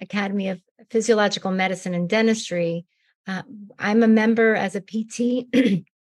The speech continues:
<clears throat> and I heard you speak, um, at the Wednesday webinars that they have that are wonderful. And you spoke about such great research. And that's really what, you know, really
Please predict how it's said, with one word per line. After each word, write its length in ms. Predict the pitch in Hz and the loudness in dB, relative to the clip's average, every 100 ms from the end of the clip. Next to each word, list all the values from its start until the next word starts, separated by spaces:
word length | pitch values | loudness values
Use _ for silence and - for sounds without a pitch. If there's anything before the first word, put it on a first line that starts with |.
| _ | _
<clears throat> 460 | _ _ _ _ 220 | _ _ _ _ -6
and 360 | 208 196 185 - _ _ _ _ | -2 0 -2 -8 _ _ _ _
I 100 | 214 | -4
heard 320 | 175 233 233 | 0 2 2
you 80 | 220 | 2
speak, 600 | 208 - 262 233 208 _ _ _ _ _ _ - | -4 -4 -2 0 -2 _ _ _ _ _ _ -12
um, 200 | 196 196 | -8 -6
at 200 | - 202 | -6 -6
the 80 | 208 | -4
Wednesday 380 | 208 208 202 208 | -2 0 0 0
webinars 600 | 202 208 208 180 170 180 | 0 0 -2 -2 -4 -6
that 140 | 185 | -6
they 160 | 180 185 | -4 -4
have 300 | 180 180 180 | -4 -6 -6
that 140 | 180 | -4
are 80 | 175 | -2
wonderful. 760 | 175 208 196 156 - 165 180 196 _ _ _ _ - | 0 0 0 -2 -4 -6 -6 -10 _ _ _ _ -4
And 280 | 196 196 | -2 -2
you 140 | 180 196 | -2 -4
spoke 480 | - - 226 233 226 | -4 0 2 2 0
about 560 | 180 190 190 185 - | -2 -2 0 -2 -4
such 340 | - 202 - - | -12 -10 -10 -12
great 440 | 202 208 226 233 _ _ | -4 0 0 -2 _ _
research. 840 | 208 202 247 254 180 160 156 - - _ | -4 0 2 0 -2 -4 -4 -10 -16 _
And 320 | 190 185 190 175 | -8 -6 -6 -4
that's 340 | - 202 202 | -4 -4 -2
really 280 | 208 220 208 | -2 2 2
what, 300 | 190 202 202 _ _ _ _ _ _ _ _ _ _ _ - | 2 0 -2 _ _ _ _ _ _ _ _ _ _ _ -10
you 100 | 208 | -2
know, 320 | 196 180 180 | 0 0 -2
really 480 | 202 226 240 226 220 | 0 2 4 2 0